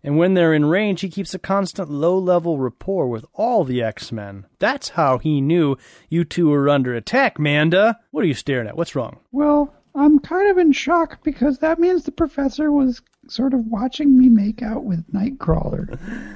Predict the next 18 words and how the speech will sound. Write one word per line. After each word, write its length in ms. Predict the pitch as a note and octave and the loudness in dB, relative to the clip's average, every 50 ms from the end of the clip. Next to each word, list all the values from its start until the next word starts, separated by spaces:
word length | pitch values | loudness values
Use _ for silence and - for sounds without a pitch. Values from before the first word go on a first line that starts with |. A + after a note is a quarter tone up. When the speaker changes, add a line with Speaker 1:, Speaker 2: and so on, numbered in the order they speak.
| - - - | -20 -12 -4
Speaker 1:
Does 180 | - E4 D4+ A#3+ | -2 -2 2 4
he 80 | D#4+ | 4
know 240 | E4 E4 D#4+ F4 F4 F4 | 4 4 4 4 4 4
what 180 | E4+ F4+ F4 | 4 4 4
I 140 | E4+ E4 D#4+ | 4 4 2
was 160 | D#4+ D#4+ - | 2 0 -2
thinking 380 | - - E4 D4 - D#4+ E4+ F4 | 0 0 0 2 2 2 2 2
about 300 | E4+ A3+ E4 D#4 D4+ - | 2 2 2 0 0 0
his 140 | C4+ C4+ - | -2 -4 -4
tail? 580 | - - C4+ C#4+ D4+ D4+ D4 D#4+ E4 B3 - _ _ _ - - - - - | -4 -4 -2 0 0 2 2 2 2 0 -2 _ _ _ -20 -20 -20 -18 -12
'Cause 160 | - - A#3+ | -8 -8 -4
that's 260 | G3+ D4+ D4+ D4+ - - | -2 0 0 0 -2 -2
a 40 | |
little 220 | C#4+ C#4 D4 C#4 C#4 | -2 -2 -2 -2 -2
embarrassing. 800 | C4+ A3+ F#3+ - C#4+ B3+ B3+ B3 A#3+ - - C4+ B3 A3+ A#3+ - - _ _ _ _ _ _ _ _ - _ - - _ _ - - | -2 -2 -2 -2 -2 0 -2 -2 -4 -4 -4 -6 -4 -4 -4 -6 -6 _ _ _ _ _ _ _ _ -20 _ -20 -20 _ _ -20 -18
Speaker 2:
He 60 | - | -12
does, 280 | G2 G#2 G2 F#2 F#2+ F2 | -8 -6 -6 -6 -6 -8
bub. 360 | F2 - - G2 F#2+ F2+ F2 | -12 -10 -8 -8 -6 -8 -10